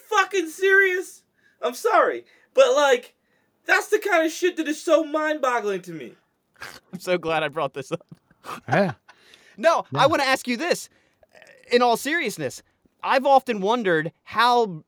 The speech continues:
Speaker 2: like, if I'm Britain, if I'm Britain and I'm the royal family, I'm definitely, like, when the issue of slavery comes up, going like, "Yep, just let them fight it out. We're gonna sit over here with our arms crossed and wait and see what happens." How did they, how have they gotten off scot-free this entire time?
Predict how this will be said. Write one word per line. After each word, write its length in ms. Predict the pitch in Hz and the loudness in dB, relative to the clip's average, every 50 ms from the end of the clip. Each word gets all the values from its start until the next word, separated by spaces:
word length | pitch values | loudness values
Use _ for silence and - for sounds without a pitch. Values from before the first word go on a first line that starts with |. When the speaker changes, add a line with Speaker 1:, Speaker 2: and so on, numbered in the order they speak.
| 131 110 - | _ _ 0
Speaker 2:
like, 320 | 196 170 160 - - - _ _ _ _ _ _ - | 0 0 0 -2 -10 -20 _ _ _ _ _ _ -4
if 160 | 214 - 240 | -2 4 4
I'm 160 | 247 302 302 | 4 4 4
Britain, 500 | 190 170 208 208 - - 120 101 95 - _ _ | 4 4 2 2 2 -4 -16 -16 -16 -20 _ _
if 160 | 135 131 175 | -4 -2 0
I'm 140 | 180 180 170 | 0 0 2
Britain 360 | 160 170 139 104 98 92 - _ _ _ _ | 0 0 0 -2 -12 -14 -16 _ _ _ _
and 100 | - 135 | -6 -4
I'm 100 | 139 151 | -2 -2
the 80 | 156 151 | -2 -2
royal 240 | 151 156 147 147 143 | -2 -2 -2 -2 -2
family, 460 | - 147 143 143 143 156 156 147 _ _ _ _ | -2 -2 -2 -2 -2 -4 -4 -6 _ _ _ _
I'm 140 | - 175 185 | 0 0 2
definitely, 360 | 160 190 196 190 - 185 165 | 4 2 2 2 2 0 0
like, 140 | 151 143 131 | 0 0 -2
when 100 | 143 139 | -2 -4
the 180 | 135 135 135 - | -4 -6 -4 -6
issue 220 | 156 165 - 175 160 | -8 -4 -2 -2 -2
of 60 | 147 - | -2 -4
slavery 360 | - 147 151 156 143 160 151 | -4 -4 -4 -4 -4 -6 -2
comes 220 | - 175 165 151 | -2 -2 0 0
up, 120 | 165 156 151 | -4 -4 -2
going 180 | 160 151 135 | -4 -4 -2
like, 140 | 127 120 95 | -4 -6 -4
"Yep, 240 | 180 240 277 143 135 | -6 -6 -6 -6 -8
just 160 | 196 220 - | -10 -8 -6
let 160 | 220 240 240 | -8 -10 -2
them 160 | - 269 269 | -2 -4 -2
fight 220 | 233 - 202 185 175 | 0 -2 -2 -2 0
it 100 | 175 175 | -2 -2
out. 200 | 175 185 190 - | -2 -2 -2 -4
We're 100 | 185 190 | -6 -4
gonna 140 | 220 208 196 | -4 -6 -2
sit 160 | - 220 214 | -2 -2 -2
over 160 | 214 196 190 | 0 -2 -2
here 140 | 214 214 220 | -2 0 0
with 120 | 214 240 214 | 0 0 -2
our 100 | 202 214 | -2 0
arms 220 | 247 247 233 226 - | 0 0 -2 -4 -4
crossed 340 | - 185 175 175 180 - 196 | -2 0 2 2 0 0 -2
and 80 | 170 180 | -2 0
wait 120 | 190 208 | -2 -2
and 100 | - 165 | -4 -8
see 120 | - 214 | -6 -2
what 140 | 208 220 214 220 | -2 0 2 2
happens." 440 | 214 220 - - 165 156 160 - _ _ - - - _ | 0 0 -2 -4 -6 -8 -8 -12 _ _ -20 -20 -20 _
How 200 | - 285 370 381 | -2 2 4 4
did 140 | 403 427 277 | 4 4 2
they, 80 | - 320 320 - _ | 2 -4 -4 -4 _
how 300 | _ 254 302 349 359 415 | _ -4 -2 0 0 0
have 80 | 415 330 | 0 0
they 140 | 370 349 349 | 0 -2 2
gotten 300 | 339 302 262 269 254 247 | 0 0 -2 0 -2 0
off 200 | 240 233 220 226 | 2 2 0 0
scot-free 540 | - - - 247 226 165 185 - 254 214 175 | -2 -2 -2 -2 -2 -2 -10 -8 -6 -6 -6
this 160 | 143 151 147 - | -6 -8 -6 -6
entire 460 | 175 170 - 190 170 170 170 165 160 | -8 -6 -2 0 0 2 0 -2 -6
time? 380 | - 175 143 127 110 98 95 | -4 -4 -2 -2 -4 -6 -10